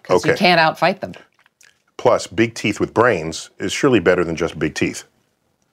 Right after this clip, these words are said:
Speaker 2: I'm
Speaker 1: Probably.
Speaker 2: guessing. <laughs> Okay.
Speaker 1: Probably so. Seems to have worked that way here.
Speaker 2: All right. So, so then you have this inevitability of intelligence. That's, that's a, hypothesized.
Speaker 1: Yeah.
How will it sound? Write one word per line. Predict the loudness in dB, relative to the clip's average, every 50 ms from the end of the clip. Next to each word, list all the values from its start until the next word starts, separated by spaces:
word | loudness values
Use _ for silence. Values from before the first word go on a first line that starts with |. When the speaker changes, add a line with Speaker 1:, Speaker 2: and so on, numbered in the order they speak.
| _ _ _ _ _ _ _ _
Speaker 2:
I'm | -2 2
Speaker 1:
Probably. | 2 2
Speaker 2:
guessing. | 2 0 -4 -12 -18 -20
<laughs> | -20 -20 -12 -8 -8 -8 -6 -4
Okay. | -6 -4 -2 -2 -2 -2 -2 -4 -2
Speaker 1:
Probably | -2 -2 -2 -4 -4 -4 -4 -6 -6
so. | -6 -6 -8 -8 -8 -10
Seems | -4 0 2 2 2 2 2
to | 2
have | 2 2
worked | 2 0 0 0 0 0
that | 0 0 0 -2
way | -4 -4 -2
here. | -4 -6 -8 -10 -6 _ 2
Speaker 2:
All | 4 4
right. | 4 2 0 -2 -6 -10
So, | -4 2 4 4 6 6 4 4 2 0 -6 _ _ _ _ _
so | -2 2 2
then | 2 2
you | 2
have | 2 2 2 2
this | 0 0 2 2
inevitability | 2 2 2 2 2 2 4 4 4 4 2 2 0 -2 -4 -10 _ _ _ _ _ _ 0
of | 0 0 0
intelligence. | -2 -2 0 0 0 0 0 0
That's, | 0 0 -2 -2
that's | -4 -2 -2 0 0 -4
a, | -6
hypothesized. | -8 _ -2 -2 0 0 0 -2 -2 -4 -6 -6 -6 -8 -8 -10 -12 -6 -2
Speaker 1:
Yeah. | -2 -2 -2